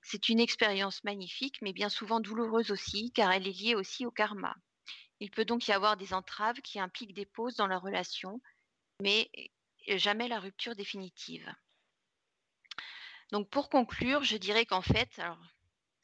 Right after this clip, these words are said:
Cathy m'a volé ma phrase, <laughs> mais tant pis, je la dis quand même.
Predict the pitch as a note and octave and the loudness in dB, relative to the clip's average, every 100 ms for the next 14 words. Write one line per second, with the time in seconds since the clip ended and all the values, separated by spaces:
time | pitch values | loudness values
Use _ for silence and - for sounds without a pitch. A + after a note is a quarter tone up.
0 | - _ A3 A3 C4+ A3+ F#3+ A3 A3+ G3 | -20 _ -6 -6 -4 0 2 2 4 2
1 | - A3 B3+ C4+ F#3+ B3 - - - A#3 | 2 4 4 2 -4 -4 -6 -10 -4 -4
2 | - A#3 A#3 A#3+ - A3+ - D4+ D#4 A#3 | -2 -6 -6 -10 -4 -4 -4 -2 0 0
3 | A3+ G3+ G#3+ D#4 | -2 0 0 0